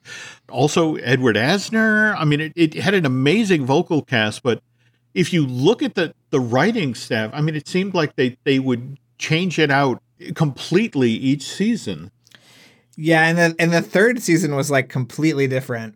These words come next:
Speaker 2: from the, the first
Speaker 1: Yeah.
Speaker 2: two. And, and I think a lot,
Speaker 1: Yeah.
Speaker 2: I think Greg Weisman is sort of the guy that's kind of kept up the,
Speaker 1: Yep.
Speaker 2: the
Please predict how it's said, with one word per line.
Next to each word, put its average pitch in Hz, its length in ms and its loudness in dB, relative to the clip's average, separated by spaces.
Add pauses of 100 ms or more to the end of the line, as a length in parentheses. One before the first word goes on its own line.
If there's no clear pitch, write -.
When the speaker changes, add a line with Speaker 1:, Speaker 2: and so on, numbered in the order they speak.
Speaker 2:
from 131 220 -4
the, 120 160 -6
the 117 80 -10
first 120 560 6
Speaker 1:
Yeah. 107 80 4
Speaker 2:
two. 120 80 -2
And, 123 320 -6
and 147 100 0
I 147 140 4
think 175 180 0
a 127 80 4
lot, 107 200 4
Speaker 1:
Yeah. 95 80 -2 (340)
Speaker 2:
I 147 60 -4
think 180 240 0
Greg 165 260 4
Weisman 135 560 0
is 127 120 -2
sort 139 160 0
of 127 60 -4
the 127 80 -6
guy 131 280 0
that's 127 160 -6
kind 131 200 -2
of 120 180 -10 (420)
kept 139 280 -6
up 127 220 -4
the, 113 120 -2
Speaker 1:
Yep. 120 200 -4
Speaker 2:
the 120 400 -8